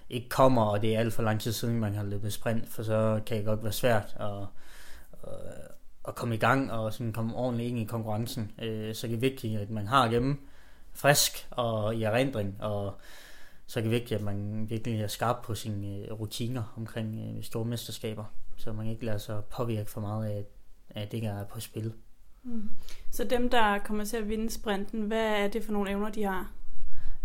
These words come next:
Speaker 1: Det er nogen, der, øh, er, har springevnerne til at virkelig at, øh, kunne tage beslutninger i høj fart og løbe hurtigt.
Speaker 2: Tusind tak skal du have, Søren, fordi du var med, og held og lykke med det.
Speaker 1: Det var så lidt. Tak.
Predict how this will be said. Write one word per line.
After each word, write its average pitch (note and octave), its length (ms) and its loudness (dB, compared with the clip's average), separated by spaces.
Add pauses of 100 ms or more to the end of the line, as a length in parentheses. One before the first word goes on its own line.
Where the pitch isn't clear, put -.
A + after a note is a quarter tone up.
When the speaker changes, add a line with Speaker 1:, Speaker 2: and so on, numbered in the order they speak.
Speaker 1:
Det A2 200 10
er G#2+ 40 8
nogen, A2+ 240 8
der, G2+ 240 6
øh, G2+ 520 2 (140)
er, G2+ 280 -4
har G#2 340 2
springevnerne G2+ 640 0
til A2 120 0
at G2+ 100 0
virkelig G#2 280 2
at, G2+ 320 -4
øh, G2+ 60 -8 (500)
kunne G#2+ 260 -4 (320)
tage A2 160 0
beslutninger A2 480 -4
i G2+ 40 -6
høj A2+ 200 -4
fart G#2+ 340 -2
og G#2 120 -6
løbe G#2 220 -8
hurtigt. G2+ 460 -8 (220)
Speaker 2:
Tusind D#4 260 6
tak D4+ 180 6
skal D4+ 140 6
du C#4+ 60 8
have, D4 160 8
Søren, D4+ 300 4
fordi C4 180 -2
du B3+ 100 0
var A#3 140 0
med, A#3 360 2
og A3+ 260 2
held B3+ 160 0
og C#4+ 60 2
lykke C#4 180 0
med C4 100 6
det. - 80 8 (460)
Speaker 1:
Det C#3+ 80 4
var C3 100 8
så B2 180 12
lidt. C#3 140 10 (120)
Tak. C#3 160 8